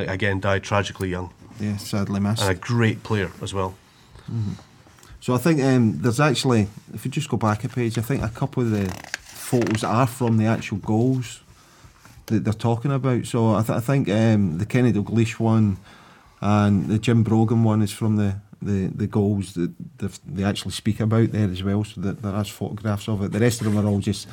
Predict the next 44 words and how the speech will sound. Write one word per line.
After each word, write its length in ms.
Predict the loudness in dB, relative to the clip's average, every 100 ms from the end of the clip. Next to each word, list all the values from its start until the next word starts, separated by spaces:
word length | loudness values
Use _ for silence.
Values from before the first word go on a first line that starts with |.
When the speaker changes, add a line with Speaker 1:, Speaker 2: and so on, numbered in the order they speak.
| -18 -20 -20 -20 _
Speaker 2:
these 280 | 4 4 4
fascinating 840 | -6 0 2 4 4 4 4 2
Speaker 1:
Stock 120 | 0 -4
pics, 160 | -8 0
Speaker 2:
flo-, 180 | 0 2
Speaker 1:
yeah. 80 | 2
Speaker 2:
the 80 |
floating 420 | 2 4 4 4 4
head 360 | 4 4 4 -2 -20 -14 -12 -12 -2
pictures 400 | -2 0 -2 2
that, 220 | 0 0
that 240 | 0 0
was 100 | 0
so 160 | 2 0
common 400 | 2 2 4 6
in 140 | 6
these 240 | 6 4 2
magazines. 680 | 2 2 2 2 2 0
So 120 | -2 0
it 40 |
was, 200 | 0 -2
it's 120 | -4
just 220 | 0 0 0
the 100 | 0
head 340 | 2 2 2
and 140 | 0 0
there's 160 | 0
no 140 | 2 4
neck 360 | 4 2 0
or 160 | -4 -8 -10 _
body 320 | -2 0 0
to 220 | -2 -2 -4
it, 60 | -6 -16 -20 -20 -20 -20 -10 -2
um, 340 | 2 2 0 0
which, 320 | 0 -2 -8 -20 _ -20
uh, 40 | -20 -20 -18 -10 -10 -10 -18 _
that, 380 | 0 2 0 -2
that 240 | 2 2
word 260 | 4 4 6
did 160 | 4 4
seem 200 | 2 2
to 80 | 2
be 240 | 4 4
a, 180 | 4